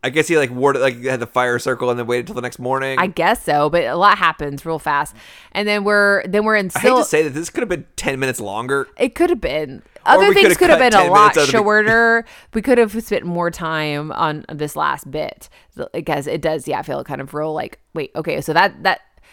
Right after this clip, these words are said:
Speaker 2: that was a little unfortunate moment, but then it was taken care of very quickly.
Speaker 1: Right.
Speaker 2: And then we're
Speaker 1: Like, we had a
Speaker 2: in
Speaker 1: lot of letter writing that we could have cut out of the beginning.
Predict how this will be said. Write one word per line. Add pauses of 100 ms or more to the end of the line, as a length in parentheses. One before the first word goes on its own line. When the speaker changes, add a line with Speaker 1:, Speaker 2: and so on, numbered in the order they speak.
(340)
Speaker 2:
that
was
a
little
unfortunate
moment,
but
then
it
was
taken
care
of
very
quickly.
Speaker 1:
Right.
Speaker 2:
And
then
we're
Speaker 1:
Like,
we
had
a
Speaker 2:
in
Speaker 1:
lot
of
letter
writing
that
we
could
have
cut
out
of
the
beginning.